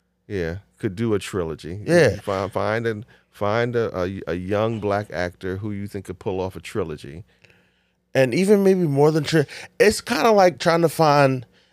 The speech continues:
Speaker 2: it's almost like for me, and this could be, it's almost like if they picked Robert Downey Junior now
Speaker 1: Mm-hmm.
Speaker 2: to start the Iron Man franchise.
Speaker 1: Yeah.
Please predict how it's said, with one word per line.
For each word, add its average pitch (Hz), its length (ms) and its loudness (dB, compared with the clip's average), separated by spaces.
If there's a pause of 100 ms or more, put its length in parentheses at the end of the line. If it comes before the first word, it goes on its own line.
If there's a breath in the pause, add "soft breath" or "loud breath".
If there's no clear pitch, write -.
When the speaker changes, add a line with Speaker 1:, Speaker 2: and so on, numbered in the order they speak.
(120)
Speaker 2:
it's - 180 6
almost 190 340 6
like 131 200 4
for 131 120 0
me, 113 460 2 (1500)
and 117 240 4
this - 340 4 (100)
could 113 240 2
be, 110 240 0 (240)
it's 135 180 2
almost 196 340 4
like 110 360 2 (960)
if 135 300 4
they 123 200 4
picked - 580 2 (600)
Robert 120 400 6
Downey 120 280 4
Junior 107 340 2
now 92 600 0 (380)
Speaker 1:
Mm-hmm. 98 300 -8 (100)
Speaker 2:
to 113 100 -4
start 107 280 2
the 98 80 0
Iron 92 280 0
Man 85 200 -4
franchise. 80 600 -12 (100)
Speaker 1:
Yeah. 78 340 -8